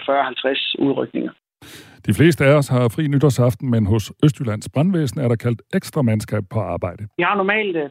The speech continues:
Speaker 1: tre fuldtidsstationer inde i Aarhus, som, som dækker den del, eller det er der, vores øjeblikkelige udrykning, de kører fra. Og den opnormerer vi, så vi kører med fem, øh, øjeblikkelige udrykninger derinde. Foruden det, så har vi jo også vores, øh, otte delstationer rundt om i hele vores slukningsområde,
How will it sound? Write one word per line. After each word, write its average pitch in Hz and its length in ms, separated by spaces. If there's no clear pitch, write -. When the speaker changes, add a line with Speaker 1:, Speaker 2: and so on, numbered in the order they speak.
Speaker 1:
tre 202 200
fuldtidsstationer 151 760
inde 170 160
i - 20
Aarhus, 151 460
som, 135 100
som 123 160
dækker 165 280
den 139 180
del, 147 200
eller 120 160
det 131 120
er 135 40
der, 139 160
vores 127 360
øjeblikkelige 175 440
udrykning, 165 300
de 147 60
kører 156 220
fra. 156 140
Og 151 100
den 185 140
opnormerer 165 420
vi, 131 80
så - 120
vi 135 100
kører 160 200
med 131 200
fem, 170 160
øh, 143 80
øjeblikkelige 139 500
udrykninger 131 420
derinde. 135 320
Foruden 175 220
det, 165 120
så 170 80
har 160 180
vi 147 80
jo 135 140
også 160 260
vores, 135 260
øh, 127 180
otte 160 220
delstationer 143 640
rundt 147 200
om 135 120
i 135 60
hele 175 260
vores 131 340
slukningsområde, 143 680